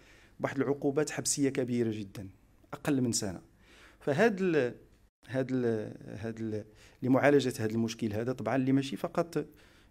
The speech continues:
يكفي أنه نغيروا السياسة الجنائية، ولكن جزء كبير من الحلول موجود في السي-، في السياسة الجنائية. هذا علاش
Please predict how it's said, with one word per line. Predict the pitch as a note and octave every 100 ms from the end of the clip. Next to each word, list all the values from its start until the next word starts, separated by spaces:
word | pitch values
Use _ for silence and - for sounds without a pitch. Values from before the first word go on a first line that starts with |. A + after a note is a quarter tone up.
| -
يكفي | C3 - D3+ C3+
أنه | C3+ C3
نغيروا | B2+ B2 A#2+ A#2+ A#2 A#2
السياسة | - - A#2+ A2
الجنائية، | G#2+ G#2+ A#2 C3+ E3
ولكن | F#3 F3 E3 E3+
جزء | D3 D#3+ -
كبير | - F3+ G#3+
من | F#3+
الحلول | E3 E3+ G3 G3
موجود | F3 D#3+ D#3+
في | -
السي-، | - C#3+
في | -
السياسة | - D#3+ B2+ A#2
الجنائية. | G#2+ A2 G#2+ G#2 G#2+
هذا | C3+ E3
علاش | G#3 G#3+